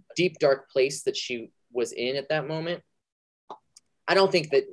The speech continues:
anybody would necessarily say those things in real life, but, but, um, but I, but yeah, it was hard to see her, like, pushing everyone out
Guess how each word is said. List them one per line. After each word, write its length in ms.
anybody 380
would 120
necessarily 540
say 200
those 200
things 400
in 180
real 220
life, 240
but, 260
but, 180
um, 600
but 100
I, 180
but 160
yeah, 160
it 120
was 120
hard 220
to 60
see 160
her, 60
like, 220
pushing 300
everyone 440
out 380